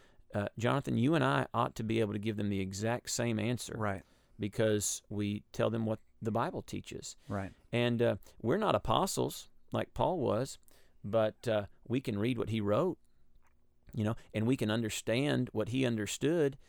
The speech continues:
Speaker 1: Uh, that's what he told us in Ephesians chapter three and verse four. I, I love this because we know the apostles had been guided into all truth.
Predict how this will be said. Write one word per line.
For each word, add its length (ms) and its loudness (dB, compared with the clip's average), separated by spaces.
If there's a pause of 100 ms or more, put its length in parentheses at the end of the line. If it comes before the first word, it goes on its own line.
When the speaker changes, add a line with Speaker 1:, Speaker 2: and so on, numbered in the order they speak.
(180)
Speaker 1:
Uh, 140 0
that's 240 4
what 80 2
he 80 2
told 240 4
us 120 0
in 80 -2
Ephesians 640 -4 (240)
chapter 360 -2
three 320 0
and 140 0
verse 220 -2
four. 360 0
I, 240 -4
I 60 0
love 280 4
this 180 0
because 360 -2
we 80 2
know 180 2
the 140 2
apostles 600 -2
had 120 -4
been 180 -2
guided 320 0
into 160 0
all 220 0
truth. 340 -6